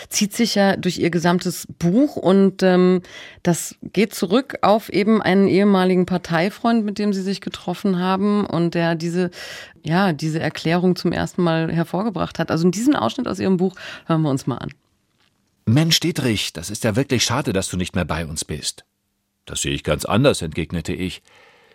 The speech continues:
Speaker 2: "Na ja, mit dem Sehen ist das bei dir ja auch so eine Sache", sagte Klaus-Dieter Heinrich nachdenklich. "Wenn du diese Augenkrankheit nicht gehabt hättest, dann wärst du ja nicht von der Partei weggegangen. Das hat dich damals doch bestimmt aus der Bahn geworfen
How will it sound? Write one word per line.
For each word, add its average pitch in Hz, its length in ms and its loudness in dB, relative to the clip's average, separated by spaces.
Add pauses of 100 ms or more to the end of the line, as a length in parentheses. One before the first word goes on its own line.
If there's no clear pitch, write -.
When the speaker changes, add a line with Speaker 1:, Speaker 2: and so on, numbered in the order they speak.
(120)
Speaker 2:
"Na 113 140 2
ja, 123 320 2
mit 123 160 -2
dem 120 160 2
Sehen 107 320 0
ist 107 160 -6
das 104 120 -6
bei 107 120 -2
dir 92 120 -4
ja 90 180 0
auch 92 100 -6
so - 120 -2
eine 95 140 0
Sache", 87 320 -2
sagte - 340 -14
Klaus-Dieter 71 580 -4
Heinrich 76 340 -6
nachdenklich. 76 680 -8 (680)
"Wenn 101 260 2
du 98 140 2
diese 78 280 -2
Augenkrankheit 107 600 2
nicht 90 180 -2
gehabt 90 320 -4
hättest, 80 420 -6
dann 73 160 -10
wärst 69 220 -4
du 101 60 -2
ja 87 160 2
nicht 90 140 -4
von 92 120 -2
der 87 80 2
Partei 95 380 -2
weggegangen. 90 560 -4 (480)
Das - 160 -8
hat 151 120 -4
dich 151 120 -2
damals 120 300 0
doch 104 120 0
bestimmt 113 420 -2
aus 80 140 -2
der 78 120 -2
Bahn 98 240 -2
geworfen 76 500 -6